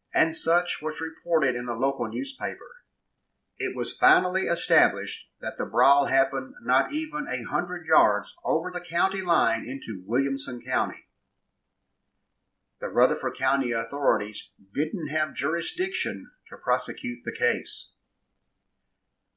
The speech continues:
The record of case four twenty-eight on the felony docket read, "This day came the state by the Attorney General and moved the court that a nolle prosequi be entered in this case,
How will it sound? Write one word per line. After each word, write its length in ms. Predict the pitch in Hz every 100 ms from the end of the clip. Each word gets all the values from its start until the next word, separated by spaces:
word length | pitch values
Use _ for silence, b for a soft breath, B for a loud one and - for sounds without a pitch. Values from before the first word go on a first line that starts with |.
| _ _
The 160 | 110 101
record 340 | 131 139 123
of 140 | 117
case 320 | 127 123 120 -
four 240 | 143 165
twenty-eight 640 | 165 160 165 160 135 117
on 160 | 110 117
the 80 | 110
felony 360 | 175 180 160 143
docket 420 | 160 160 131 104
read, 400 | 110 104 101 - _ _ _ _ _ _ _ -
"This 240 | 165 226
day 500 | - 165 120 104 104 -
came 200 | 127 143
the 60 | 139
state 440 | - 143 135 - - _
by 200 | 113 117
the 140 | 113
Attorney 420 | 117 - 160 220 208
General 500 | 160 143 113 104 -
and 180 | 104 98
moved 300 | 117 156 147
the 80 | 147
court 460 | - 139 135 - 113
that 120 | 113
a 100 | 107
nolle 340 | 123 160 196
prosequi 720 | 196 190 208 151 - 127 123 120
be 220 | 131 160
entered 260 | 190 131
in 140 | 113 113
this 180 | 135 -
case, 540 | 156 139 117 -